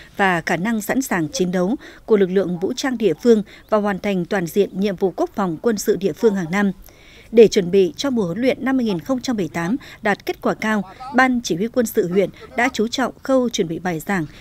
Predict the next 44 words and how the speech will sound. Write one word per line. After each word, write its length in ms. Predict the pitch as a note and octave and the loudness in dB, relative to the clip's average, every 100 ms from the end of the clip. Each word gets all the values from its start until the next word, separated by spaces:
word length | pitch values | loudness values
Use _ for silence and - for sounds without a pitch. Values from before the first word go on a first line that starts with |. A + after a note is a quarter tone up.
| - - | -10 -4
viết 160 | E4 | -2
giáo 180 | - F#3+ | -2 -4
án 280 | G3 F3+ B3+ - | -2 -4 -4 -4
thực 120 | A#3 | -4
luyện, 220 | G3 G3 - - - | 0 0 -2 -12 -4
củng 180 | A3+ F3 | -2 0
cố 260 | F#3 E3 A#3 | -2 -4 -4
thao 140 | C4 | -6
trường 260 | A#3+ A3 D#3+ | -2 -2 -2
bãi 120 | F3+ | -4
tập. 200 | A#3+ G3 - _ _ _ _ - | -2 -2 -4 _ _ _ _ 2
Bên 200 | C#4 C#4 | 4 6
cạnh 260 | A#3+ F3 | 2 0
làm 220 | F3+ E3 | -2 -2
tốt 200 | D3+ D4 F4 | 0 -2 2
công 160 | C4 B3 | 0 0
tác 180 | E4 | -2
chuẩn 200 | - G3 | 0 0
bị, 200 | C#3+ F3+ D#3 - - | 0 -2 -2 -12 -8
trong 280 | - B3 A3+ | -2 0 0
suốt 160 | F4+ | -2
giai 140 | - C#4 | 0 0
đoạn 160 | A3 | 0
huấn 180 | E3+ F3 | -4 -4
luyện, 200 | B3+ G#3 D3 - - | 0 0 -2 -16 -4
Ban 320 | A#3 A#3+ A3 | 0 2 0
Chỉ 160 | - | -2
huy 160 | D#3 A3+ | -2 -2
quân 180 | A#3+ A#3 | 0 -2
sự 200 | - F3 | -2 -2
huyện 220 | F#3+ F3+ - - - | 0 -2 -6 -12 0
thường 180 | A#3 | 0
xuyên 300 | G3 C#4+ C4+ | 2 0 0
theo 160 | C4 C#4 | 0 -2
dõi 340 | B3+ G#3 C4+ D4 | -2 -2 -2 -2
tiến 180 | G3 A#3+ | -2 0
độ 160 | D4 F3 | -2 -2
huấn 180 | F3+ | -2
luyện, 180 | B3+ G#3 - - - | 0 0 -2 -16 0
cử 140 | A#3 F3+ | 2 2
cán 180 | E3+ B3 | -2 0
bộ 160 | C4 | 0
phụ 120 | - - | 0 -4
trách 220 | - | -4